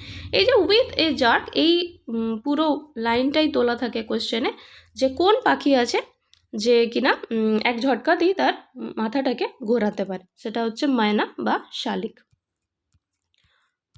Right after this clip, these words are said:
তারপরে আসছে দিল্লি এবং সিমলার একটি কথা লেখা আছে ক্লাস থ্রির এনসিইআরটি রিভিএস বইতে,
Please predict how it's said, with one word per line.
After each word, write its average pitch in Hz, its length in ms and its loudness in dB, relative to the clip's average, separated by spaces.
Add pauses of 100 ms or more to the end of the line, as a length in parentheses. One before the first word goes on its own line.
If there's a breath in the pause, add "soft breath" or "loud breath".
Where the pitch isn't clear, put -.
(480)
তারপরে 392 420 2
আসছে 277 380 0 (420)
দিল্লি 311 320 6
এবং 370 300 2
সিমলার 302 420 2
একটি 294 260 0
কথা 247 240 0
লেখা 226 260 0
আছে 220 220 -2
ক্লাস 233 320 -4
থ্রির 226 420 -2
এনসিইআরটি 214 600 -2
রিভিএস 220 440 0
বইতে, 226 320 -2